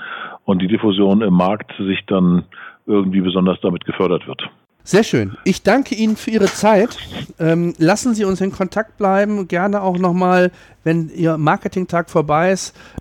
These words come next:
Speaker 2: äh, nochmal so ein Resümee ziehen. Auch das, was Sie vielleicht an neuen Erkenntnissen mitgenommen haben und gewonnen haben. Und ansonsten danke ich Ihnen und wünsche Ihnen viel Erfolg.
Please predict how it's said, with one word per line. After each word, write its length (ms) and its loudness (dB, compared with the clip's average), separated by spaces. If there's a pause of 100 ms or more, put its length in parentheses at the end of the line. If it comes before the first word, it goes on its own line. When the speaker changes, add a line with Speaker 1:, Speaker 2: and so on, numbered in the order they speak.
Speaker 2:
äh, 140 0
nochmal 380 2
so 80 2
ein 80 2
Resümee 440 2
ziehen. 260 -4
Auch 120 -2
das, 240 -2
was 120 2
Sie 120 0
vielleicht 400 -2
an 120 0
neuen 220 2
Erkenntnissen 640 -2
mitgenommen 560 0
haben 260 2
und 140 -2
gewonnen 400 0
haben. 300 2 (440)
Und 160 -2
ansonsten 640 -2
danke 300 -2
ich 100 -10
Ihnen 160 -4
und 60 -4
wünsche 260 -4
Ihnen 120 -2
viel 220 -10
Erfolg. 360 -6